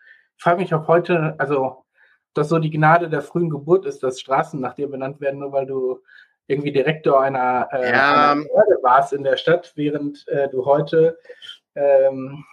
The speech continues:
Speaker 1: es heute völlig egal ist, wer Direktor des Verkehrsdezernats ist oder wer, äh, Stadtdirektor ist oder so. Oder, also es ist nicht egal, aber es wird in fünf Jahren keine,
Speaker 2: Vermutlich,
Speaker 1: keine
Speaker 2: ja.
Speaker 1: Straße nach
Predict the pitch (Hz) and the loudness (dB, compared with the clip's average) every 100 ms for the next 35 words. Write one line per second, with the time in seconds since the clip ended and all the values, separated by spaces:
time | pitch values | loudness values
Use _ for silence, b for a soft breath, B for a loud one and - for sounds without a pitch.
0 | b - - - 131 - 160 143 160 147 | b -6 -6 -6 -10 0 0 2 0 0
1 | 139 139 143 127 131 120 127 131 127 113 | 0 2 4 2 0 0 0 0 -2 -4
2 | - 123 143 143 - - 113 120 110 107 | -8 -2 0 -2 -6 -12 -12 -8 -2 0
3 | 110 - 120 - 120 117 113 117 110 110 | 0 -4 -6 -2 2 2 0 -4 -4 -6
4 | B B B B _ 120 110 107 - 131 | B B B B _ -6 -4 -4 0 0
5 | - 117 120 - 117 104 110 - 110 113 | 2 0 0 -2 -2 0 -4 -6 -4 -4
6 | 113 123 139 131 - 127 127 - _ 131 | 0 0 0 -2 -4 0 0 -2 _ 0
7 | 131 151 147 139 123 143 156 131 135 127 | 0 0 -2 -2 2 2 2 0 -2 -2
8 | _ 127 127 135 135 127 131 123 - B | _ -6 -6 -6 -6 -6 -8 -10 -14 B
9 | B B B B B _ 165 156 160 143 | B B B B B _ 0 2 2 4
10 | - - - - 175 156 - 160 160 147 | 2 4 2 2 0 0 0 2 4 4
11 | 139 - - 123 | 4 2 0 -12